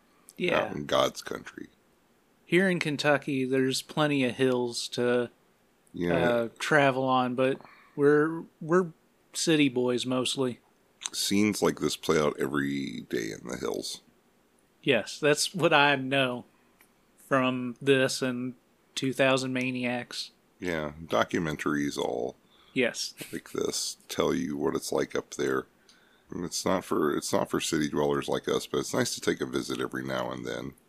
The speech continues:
Speaker 1: Yes.
Speaker 2: That's how I would say.
Speaker 1: And the great filmmakers like Leonard Kirtman are able to tell us these stories.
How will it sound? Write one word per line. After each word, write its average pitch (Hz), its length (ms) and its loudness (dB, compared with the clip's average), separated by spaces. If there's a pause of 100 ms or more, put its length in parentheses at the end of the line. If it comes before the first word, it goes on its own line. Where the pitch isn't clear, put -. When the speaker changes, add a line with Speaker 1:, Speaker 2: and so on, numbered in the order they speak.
(120)
Speaker 1:
Yes. 165 520 0 (160)
Speaker 2:
That's - 220 -10
how 90 160 0
I 80 180 4
would 76 300 0
say. 69 500 0 (320)
Speaker 1:
And 139 100 -8
the 135 60 -2
great 175 340 2
filmmakers 143 640 2
like 135 220 2
Leonard 143 380 0
Kirtman 135 460 0
are 123 140 0
able 127 320 -2
to 127 380 -2 (520)
tell 139 280 2
us 127 180 0
these 123 240 -2
stories. 120 680 -6